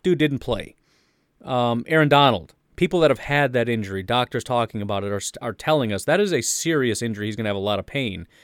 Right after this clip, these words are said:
What did the Rams say? "He's fine. He's fine." So you get, uh, Ian Rappaport saying, "Oh, no, he's gonna be fine. He's fine,"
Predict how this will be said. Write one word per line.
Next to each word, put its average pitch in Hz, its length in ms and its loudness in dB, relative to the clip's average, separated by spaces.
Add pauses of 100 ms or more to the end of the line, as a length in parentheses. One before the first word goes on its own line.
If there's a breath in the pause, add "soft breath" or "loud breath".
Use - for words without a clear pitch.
(280 soft breath)
What 156 140 8
did 151 80 6
the 135 80 4
Rams 135 300 4
say? - 80 -8
"He's 151 180 -4
fine. - 260 -18 (160)
He's 156 220 -4
fine." - 240 -14 (400)
So - 160 6
you 139 140 8
get, 127 300 2
uh, 120 160 6
Ian 135 220 2
Rappaport 123 480 4
saying, 127 160 0
"Oh, 208 80 8
no, 160 140 8
he's 147 140 4
gonna 139 120 2
be 120 100 0
fine. 104 260 -2
He's 104 120 -4
fine," - 300 -14